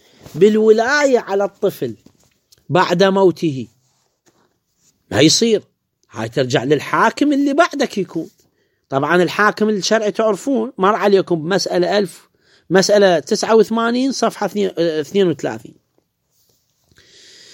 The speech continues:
زين. قال: "بع-، بل بعد موته." <clears throat> بل بعد موت الحاكم الأول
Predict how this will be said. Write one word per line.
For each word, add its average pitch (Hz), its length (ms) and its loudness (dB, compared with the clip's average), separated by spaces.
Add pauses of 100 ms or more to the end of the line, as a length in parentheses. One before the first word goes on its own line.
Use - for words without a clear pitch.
(280)
زين. 113 320 0 (1700)
قال: 165 460 2
"بع-، - 300 -4
بل 156 520 -6
بعد 214 340 -4
موته." 240 600 -4 (180)
<clears throat> 175 600 -10 (1120)
بل 151 300 4
بعد 143 320 0
موت 151 380 -2
الحاكم 147 640 -4
الأول 165 880 2